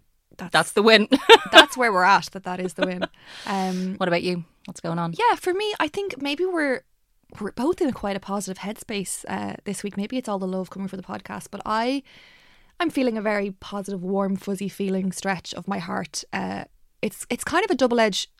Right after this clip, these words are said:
Speaker 1: or two sides of the same coin,
Speaker 2: Mm.
Speaker 1: really, where you feel so grateful for the moments that you have with your little one. Those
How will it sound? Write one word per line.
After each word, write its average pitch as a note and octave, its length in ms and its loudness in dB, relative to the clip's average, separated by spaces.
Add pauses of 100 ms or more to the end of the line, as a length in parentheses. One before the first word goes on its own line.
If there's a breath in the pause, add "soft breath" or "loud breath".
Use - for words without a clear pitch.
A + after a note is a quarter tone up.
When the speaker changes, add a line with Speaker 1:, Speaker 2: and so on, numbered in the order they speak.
(120)
Speaker 1:
or A3+ 80 -2
two D4+ 180 2
sides A#3 280 2
of F#3+ 60 -2
the - 60 -8
same G#3 200 -2
coin, G3 220 2
Speaker 2:
Mm. F#3 60 2
Speaker 1:
really, G3 160 -2
where F#3+ 240 0 (480 loud breath)
you G#3+ 100 -4
feel A3+ 240 2
so D4+ 540 0
grateful G#3 640 -2 (600)
for A#3 120 0
the A3+ 60 0
moments A3+ 340 0
that - 100 -6
you G#3+ 120 -6
have G3+ 360 -4
with G3+ 140 -6
your G3+ 80 -4
little G3 180 -2
one. F#3+ 140 0
Those A3+ 240 0